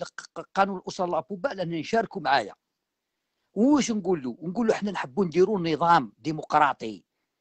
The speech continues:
الصندوق هو اللي يهضر." هو اللي يحب يدخل مع الجماعة، يدخل، ما يدخل، هو يخص، هو اللي يجبد روحه. لماذا؟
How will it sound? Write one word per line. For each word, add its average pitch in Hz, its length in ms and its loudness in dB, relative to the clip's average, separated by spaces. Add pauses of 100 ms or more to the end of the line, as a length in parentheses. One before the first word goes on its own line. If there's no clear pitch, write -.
(280)
الصندوق 220 520 -4
هو 226 120 6
اللي 190 160 -4
يهضر." 151 440 -2 (2250)
هو 285 300 4
اللي 214 260 2
يحب 214 300 -4
يدخل 214 400 -4
مع 202 220 0
الجماعة، 180 460 -4
يدخل، 185 420 -12
ما 233 160 -8
يدخل، 226 380 -8 (140)
هو 214 200 -4
يخص، - 280 -6
هو 202 140 -6
اللي 269 100 -2
يجبد 175 260 -4
روحه. 180 280 -4 (1080)
لماذا؟ 214 520 0